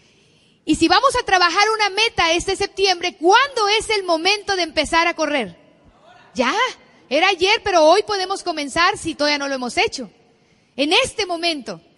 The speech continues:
Y queremos prácticamente invitarte a reflexionar que si vamos a lograr cosas diferentes,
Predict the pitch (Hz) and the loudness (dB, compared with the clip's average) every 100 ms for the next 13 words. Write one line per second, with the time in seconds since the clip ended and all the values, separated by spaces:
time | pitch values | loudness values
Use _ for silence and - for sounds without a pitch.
0 | _ _ _ _ _ _ _ _ 339 392 | _ _ _ _ _ _ _ _ -2 2
1 | 427 494 523 - 466 453 480 415 349 403 | 2 0 -2 0 -2 0 -2 -2 -2 -2
2 | 403 415 349 330 381 381 370 294 - 427 | -2 -2 -4 -2 -2 -2 -2 -4 2 2
3 | 494 466 392 403 - 339 302 294 208 - | 2 -4 -4 -6 -6 -6 -4 -6 -6 -10
4 | _ _ _ _ _ _ - 403 370 453 | _ _ _ _ _ _ -2 0 4 4
5 | 539 554 480 381 359 403 427 415 453 427 | 4 2 2 0 0 0 -2 -2 -2 0
6 | 349 262 415 - 370 381 370 247 262 269 | -4 -2 -6 -2 -2 0 -2 -2 -2 -2